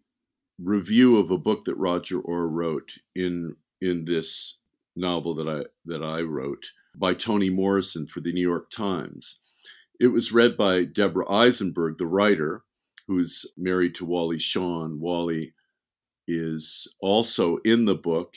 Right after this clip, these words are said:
and reads himself in the audiobook. And it's enormously dense and, and complex. And then there's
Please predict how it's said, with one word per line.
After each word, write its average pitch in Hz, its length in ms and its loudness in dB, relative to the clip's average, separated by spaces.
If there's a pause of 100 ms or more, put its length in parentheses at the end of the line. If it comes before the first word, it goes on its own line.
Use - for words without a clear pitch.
and 82 280 -4 (100)
reads 90 540 -2
himself 98 680 0
in 85 80 -6
the 82 140 -2
audiobook. 78 680 -4 (680)
And 117 260 2
it's 135 260 2
enormously 131 1080 2
dense 95 760 -2
and, 92 260 -6
and 90 220 -6
complex. - 840 -6 (480)
And 104 220 0
then 117 240 6
there's 101 640 2